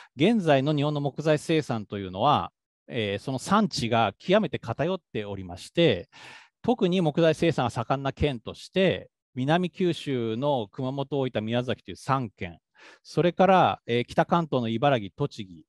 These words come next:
それから東北地方の各県、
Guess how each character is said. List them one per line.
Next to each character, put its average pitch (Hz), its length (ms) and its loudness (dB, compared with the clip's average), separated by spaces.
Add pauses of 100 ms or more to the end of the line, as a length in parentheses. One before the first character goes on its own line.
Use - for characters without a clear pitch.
(140)
そ - 160 -4
れ 170 60 0
か 196 120 4
ら 175 200 6
東 151 360 2
北 135 280 -2
地 - 160 -6
方 104 280 -2
の 110 200 -4
各 - 300 -4
県、 85 240 0